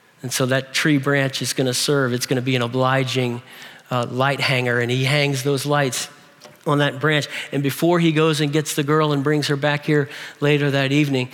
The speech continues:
he backs away, doesn't he? He backs away and he says, "That'll work. That'll dazzle. This will do the trick. Everything is perfect. Every light is in its perfect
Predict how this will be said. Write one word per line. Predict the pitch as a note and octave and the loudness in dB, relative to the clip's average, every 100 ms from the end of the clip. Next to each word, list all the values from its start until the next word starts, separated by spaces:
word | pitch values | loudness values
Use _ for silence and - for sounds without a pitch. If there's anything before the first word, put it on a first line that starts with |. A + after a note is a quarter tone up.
| - - | -14 -6
he | D#3 | -4
backs | C#3 C#3+ D3+ - | 0 0 0 0
away, | D#3 D#3 | 2 2
doesn't | C#3 D3+ F3 | 2 2 2
he? | F#3 | 2
He | D#3+ | 0
backs | C#3 C#3+ - | 0 -2 -2
away | D#3 C#3 | -2 0
and | C3+ | 0
he | B2 | -2
says, | A#2+ A2 - - - _ _ _ _ - | -4 -6 -10 -12 -20 _ _ _ _ -10
"That'll | - A#2+ A2+ | -4 -2 0
work. | A2+ G2+ - - - - _ _ _ _ _ _ _ - - - - | -2 -4 -8 -16 -16 -20 _ _ _ _ _ _ _ -20 -20 -20 -4
That'll | B2+ C3+ C#3 | -2 0 0
dazzle. | B2+ A#2 G#2+ F#2 - - _ _ _ _ _ _ _ | 0 -2 -6 -10 -18 -20 _ _ _ _ _ _ _
This | - C#3 D3+ - | -2 0 0 0
will | D#3 | -2
do | C3+ C3 C3 B2 - | 0 0 0 -4 -10
the | C3+ | -8
trick. | - A#2+ G2+ - | -4 -6 -6 -2
Everything | D3 C#3+ D#3 D3 D3+ D3 | -2 2 0 0 -2 -2
is | C3 | -4
perfect. | - C3+ - - | -4 -4 -4 -8
Every | C#3+ C3+ | -4 -2
light | C3 C3+ D3+ D3 | 0 0 0 -2
is | E3 C3+ | -4 -2
in | C#3+ | -2
its | B2+ | -4
perfect | - - D3+ D3 D3 - | -6 -4 -4 -2 -6 -8